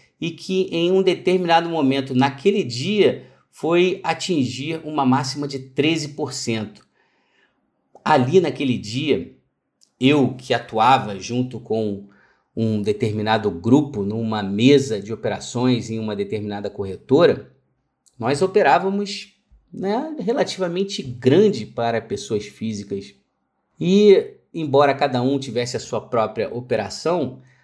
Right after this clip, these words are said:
a gente muitas vezes discutia. E ali a gente teve um processo muito, né, um processo que é classificado às vezes em inglês como groupthink, né, o efeito manada,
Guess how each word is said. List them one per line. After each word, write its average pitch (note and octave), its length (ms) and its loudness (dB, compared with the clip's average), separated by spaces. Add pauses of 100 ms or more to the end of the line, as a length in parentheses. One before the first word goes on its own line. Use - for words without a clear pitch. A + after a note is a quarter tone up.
(160)
a C#3 140 0
gente C#3 960 0
muitas B2+ 320 0
vezes B2+ 320 0
discutia. C#3 1040 -2 (580)
E A#3+ 80 4
ali E3 720 2
a C3 100 -8
gente D#3 260 -8
teve D3+ 400 -6
um E3 340 -8
processo D3 920 -2 (280)
muito, A#2+ 640 -4
né, A#2 160 -6
um B2 60 -6
processo A#2+ 400 -4
que - 80 -4
é A2 40 -4
classificado A2 680 0
às G2+ 80 -2
vezes G#2+ 180 -6
em G#2 80 -6
inglês G#2 260 -2
como G2+ 260 -6
groupthink, C#3+ 920 0
né, G#2 160 -6
o B2+ 100 2
efeito C#3+ 440 -4
manada, A2 840 -2